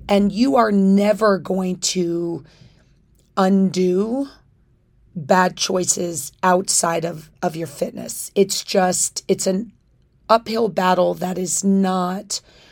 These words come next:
worth it. And then it makes movement not enjoyable because it becomes a chore. It becomes work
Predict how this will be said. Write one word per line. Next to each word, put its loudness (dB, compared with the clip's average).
worth 0
it. -2
And 6
then 2
it -4
makes -2
movement 0
not 4
enjoyable 0
because 0
it -4
becomes -4
a -10
chore. 0
It 4
becomes -2
work 2